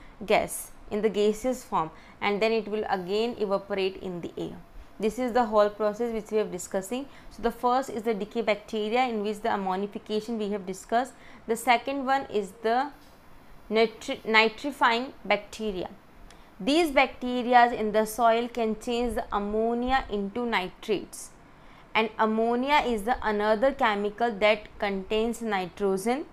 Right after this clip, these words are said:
It is, uh, the present in, uh, animal waste and dead remains. This is known as nitrification. Nitring-, uh, nitrifying of the bacteria is that, uh, in the waste of the animals,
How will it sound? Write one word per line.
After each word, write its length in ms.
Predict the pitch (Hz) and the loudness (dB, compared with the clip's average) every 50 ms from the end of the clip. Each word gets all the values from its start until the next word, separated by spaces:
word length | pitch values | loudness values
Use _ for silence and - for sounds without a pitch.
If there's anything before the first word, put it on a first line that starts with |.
| - - - - - - - - 247 - - - - | -20 -20 -20 -20 -20 -20 -20 -20 -20 -20 -14 -4 0
It 180 | 285 320 294 | 0 2 4
is, 260 | 330 330 330 285 302 - - | 4 2 2 2 -2 -2 0
uh, 80 | 208 | 2
the 200 | 208 190 240 254 | 2 2 0 -2
present 760 | 247 - 233 220 214 208 214 247 240 214 190 196 233 262 262 - - - - - - - - - - - - - - - | -2 0 2 2 2 4 4 2 2 2 2 -2 -4 -6 -8 -12 -20 -20 -20 -20 -20 -20 -20 -20 -20 -18 -18 -18 -10 -4
in, 380 | - 254 262 269 269 247 233 - - | 0 0 0 0 0 -4 -6 -4 0
uh, 240 | 208 214 214 208 - - | 2 4 4 4 4 4
animal 600 | 202 214 214 226 254 262 269 269 294 294 277 233 | 4 6 6 4 2 0 0 2 0 0 0 0
waste 380 | 196 196 185 190 214 214 - - | 2 4 4 4 2 0 -2 -4
and 240 | 233 220 220 214 190 | -2 0 0 0 2
dead 300 | 208 202 196 175 - 202 | 2 2 0 0 -4 -4
remains. 420 | 202 202 190 190 185 202 214 202 | -4 -2 -2 -2 -2 -2 -2 -2
This 220 | 220 214 202 - 254 | -4 -4 -4 -4 -6
is 160 | 254 226 233 | -6 -4 -2
known 260 | 226 214 196 190 190 | 0 0 0 2 0
as 120 | 208 214 | 0 -2
nitrification. 880 | 214 220 202 202 190 - - 202 - - 196 - - 185 185 - - - 214 - - - - - - - - - - - | 0 -2 -2 -2 -2 -6 -10 -12 -12 -12 -12 -10 -10 -10 -10 -10 -12 -16 -18 -18 -20 -20 -20 -20 -20 -20 -20 -16 -6 0
Nitring-, 720 | 226 233 233 247 247 247 - - - 339 349 359 370 - - | 4 6 6 6 4 0 -6 -6 -2 -2 0 0 -2 -2 0
uh, 260 | - 214 214 214 214 | 2 4 4 4 4
nitrifying 640 | 220 226 226 233 233 - - 311 294 320 311 302 311 | 4 4 4 4 2 -2 -6 -2 2 2 2 2 2
of 120 | 311 294 254 | 0 0 -2
the 80 | 302 | 0
bacteria 520 | 247 247 226 233 - 247 240 247 254 262 262 | 0 0 0 0 -2 -6 -4 -2 0 0 0
is 160 | 254 226 208 | 0 -2 -2
that, 260 | - 220 220 247 247 - - - - 269 - | 0 2 2 2 0 -4 -12 -18 -18 -8 0
uh, 280 | - 233 233 240 254 247 - - | 4 6 6 8 6 4 2 0
in 240 | 202 240 247 247 240 | -2 -2 0 2 2
the 220 | 277 277 277 - - | 4 4 2 2 0
waste 640 | - 202 185 175 220 226 262 294 285 - - - - | -6 -4 4 8 10 10 10 8 6 0 -6 -2 2
of 400 | - - 277 269 247 240 233 208 | 6 8 8 8 6 2 -2 2
the 300 | 240 254 254 262 262 - - - | 4 6 6 6 4 2 0 -2
animals, 720 | 202 208 196 202 220 233 233 233 226 208 208 240 285 285 | 0 0 0 0 0 0 2 2 4 4 4 2 2 0